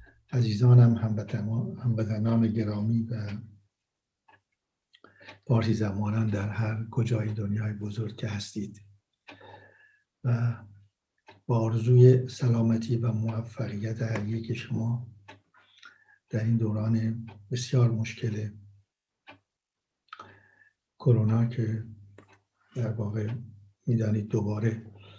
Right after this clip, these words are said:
اروپا در چنگال این ویروس قرار گرفته به شدت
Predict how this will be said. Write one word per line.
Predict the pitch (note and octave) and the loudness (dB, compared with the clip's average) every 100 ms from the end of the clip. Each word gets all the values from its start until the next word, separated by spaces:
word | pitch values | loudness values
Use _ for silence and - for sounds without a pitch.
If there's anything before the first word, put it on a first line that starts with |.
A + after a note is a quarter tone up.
| - - - | -20 -20 -8
اروپا | - A2 G2+ B2 A2+ | -4 -2 0 0 0
در | A2 G#2 G2+ - - _ _ _ _ _ _ _ _ - _ | -2 -6 -8 -14 -20 _ _ _ _ _ _ _ _ -20 _
چنگال | - B2+ A2 A2+ A2+ | -2 0 2 0 -2
این | A2+ A2 | -2 -2
ویروس | G#2+ G#2 A#2 A2+ | -2 -2 -2 -4
قرار | - A#2 A2 | -4 -2 -2
گرفته | A2 A2+ A2+ - A#2 B2 | -4 -4 -4 -4 -4 -4
به | - | -6
شدت | - B2+ A2+ A#2+ B2 | -6 -6 0 2 2